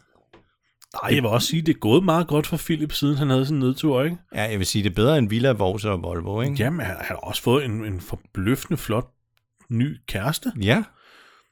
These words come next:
Speaker 1: som bare har accepteret ham for, hvad han er, selvom han kommer med skibberskæg og sådan noget, ikke?
Speaker 2: Jo.
Speaker 1: Og, og, og, og, og brystvorte, altså, det er jo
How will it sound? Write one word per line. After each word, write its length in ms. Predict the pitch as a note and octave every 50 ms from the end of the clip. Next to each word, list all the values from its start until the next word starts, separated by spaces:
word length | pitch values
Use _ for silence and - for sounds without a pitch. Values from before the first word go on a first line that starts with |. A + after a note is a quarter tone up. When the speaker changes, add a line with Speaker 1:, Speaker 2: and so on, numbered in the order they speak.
| _ _ _ _ _ _ -
Speaker 1:
som 160 | - - B2
bare 160 | - A#2 A#2+
har 200 | - - F#3 C#3+ A#2
accepteret 500 | - - - A#2+ - - D3+ F3 F3 G3+
ham 140 | G3 F3+ C#3+
for, 80 | C3
hvad 120 | B2 C3 C#3+
han 160 | D3+ D#3+ C#3
er, 140 | C3+ D#3 D#3+
selvom 220 | - D#3 D#3 D3
han 120 | - D3+ C#3
kommer 220 | - D#3 D3+ D3+
med 120 | D#3+ D#3+
skibberskæg 640 | C3+ - - - D3 - - - - - C#3+ C3 C3+ C#3+
og 60 | C#3
sådan 120 | - D#3 C3
noget, 160 | C3+ D3+ D#3+
ikke? 140 | F#3+ D#3 C3
Speaker 2:
Jo. 100 | G#2 G#2 G2+ - - - - - - - -
Speaker 1:
Og, 260 | - G#2+ B2 C3+ B2 C3 C#3+
og, 100 | - C3+ - -
og, 220 | - C#3 B2+ -
og, 240 | B2 B2 A2+ A#2 -
og 60 | B2+ G#2 A2 B2 - - _
brystvorte, 840 | - - A2+ - - - - - F#3 E3+ D#3 C#3+ C3+ C#3 C#3 C3+ C3+ -
altså, 180 | B2+ A#2+ - B2+
det 80 | B2
er 40 | C3
jo 240 | B2+ C3 C3 B2+